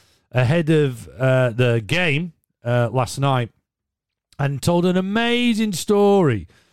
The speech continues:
And, uh, I, I'm sure you've seen this, but I just thought, you know what, we need to mention this on the podcast. He told this, li-, listen to this. It's from Cock, right? Before he signed for Leeds. "Leeds sent me a PowerPoint presentation.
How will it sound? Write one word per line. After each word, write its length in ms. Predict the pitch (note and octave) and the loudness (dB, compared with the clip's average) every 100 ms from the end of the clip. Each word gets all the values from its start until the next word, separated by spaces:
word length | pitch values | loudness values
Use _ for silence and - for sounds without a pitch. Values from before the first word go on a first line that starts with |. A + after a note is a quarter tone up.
| _ - | _ -6
And, 240 | C#3+ D3 | -6 -4
uh, 120 | D3 D#3 | -8 -4
I, 140 | F3 | -2
I'm 180 | E3+ F3+ | -2 -2
sure 340 | - B3 A#3+ G#3 | -2 0 2 2
you've 200 | D3+ A2+ | -2 -4
seen 340 | D3 A#2 A2 | -2 -2 0
this, 160 | G#2+ - | -2 -2
but 180 | B2+ C3 | -4 -2
I 60 | |
just 200 | C3+ C3 | -6 -6
thought, 220 | - C#3 | -2 -2
you 80 | D#3 | 0
know 100 | F3 | -2
what, 100 | C#3+ | -2
we 80 | E3+ | -2
need 260 | F3 F3+ C#3+ | -2 -2 -2
to 100 | B2+ | -4
mention 440 | B2 A#2 A2 G2 | -2 -4 -6 -6
this 320 | G2 F#2 - _ _ _ _ _ | -6 -8 -12 _ _ _ _ _
on 180 | D3+ D#3 | -6 -4
the 80 | C3 | -4
podcast. 200 | B2+ A#2+ | -4 -6
He 60 | |
told 300 | - G3 G#3 | -4 -2 0
this, 220 | F#3 - | -2 -2
li-, 140 | G3 G3+ | -6 -4
listen 320 | A3+ - G#3+ | -2 -2 -2
to 80 | E3 | 0
this. 200 | C3+ - | 0 -2
It's 120 | G#3 | -8
from 220 | A3+ G#3+ | -4 -4
Cock, 440 | E3+ D#3+ G#2 - - - | -2 -2 -2 -6 -18 -6
right? 300 | A#2+ D#3 - _ _ _ _ _ _ _ - | -4 -4 -8 _ _ _ _ _ _ _ -6
Before 420 | C3+ - G#3+ G#3 | -6 0 2 2
he 40 | F#3+ | 0
signed 440 | - D#3+ D3 C3 | 0 -2 -2 -4
for 120 | C3+ | -2
Leeds. 520 | A2+ G2+ F2+ E2 - _ _ _ _ _ _ _ | 0 0 -2 -10 -20 _ _ _ _ _ _ _
"Leeds 360 | C3+ A#3 C4+ A#3 | 0 2 2 0
sent 340 | - G3+ C3 | -2 -2 -2
me 200 | C3 B2+ A#2 | -2 -2 -2
a 80 | - | -6
PowerPoint 720 | - D3+ D#3+ - C#3 C#3 F#2+ | -2 0 0 0 -2 -2 -2
presentation. 960 | B2+ A2+ A2+ - G2+ F#2 - D2 - | -2 0 -4 -2 -2 -2 -6 -14 -14